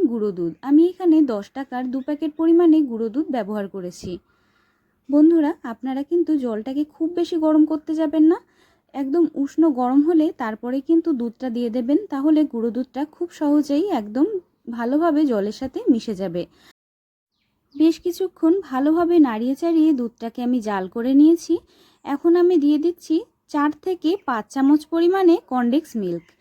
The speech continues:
বন্ধুরা, কনডেন্স মিল্ক যেহেতু অনেকটা পরিমাণে মিষ্টি হয়, তার জন্য এখানে আমি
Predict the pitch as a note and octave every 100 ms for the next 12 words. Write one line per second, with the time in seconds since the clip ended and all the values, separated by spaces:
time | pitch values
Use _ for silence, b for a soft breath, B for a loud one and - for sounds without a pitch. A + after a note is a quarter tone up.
0 | _ _ _ - D4 D#4+ E4+ C#4+ D#4 _
1 | _ - C#4+ D4 C#4+ E4 - E4 E4 E4+
2 | B3+ C#4+ D#4 D#4 D#4+ - C4+ D4 D#4 E4+
3 | D#4+ D#4+ E4 E4+ C#4+ C4 C4 E4 E4 D#4
4 | - A3+ G3+ C4+ C4+ C4+ C4 D#4 D#4 F4+
5 | E4